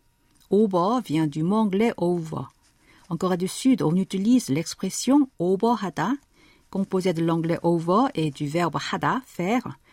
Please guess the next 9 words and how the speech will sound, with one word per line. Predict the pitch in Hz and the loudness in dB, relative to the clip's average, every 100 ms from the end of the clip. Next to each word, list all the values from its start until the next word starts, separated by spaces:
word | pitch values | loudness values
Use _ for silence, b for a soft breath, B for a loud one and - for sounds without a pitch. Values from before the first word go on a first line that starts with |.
| b b - | b b -2
pour | 196 208 - | 0 0 -2
signifier | - 208 190 - 240 277 - | 0 0 0 0 0 0 0
exagérer. | 220 208 175 160 139 131 - - _ _ _ _ b b b | -2 -2 -4 -4 -6 -8 -14 -18 _ _ _ _ b b b
오버했네 | 214 233 269 254 226 208 214 | 2 4 4 2 -2 -2 -4
est | 165 | -4
la | 165 | -4
combinaison | - 175 185 180 165 220 247 | -4 -4 -2 -2 0 2 4
de | 156 143 | 2 -2
오버하다 | 180 190 226 226 196 160 196 | 0 2 2 2 0 -2 -2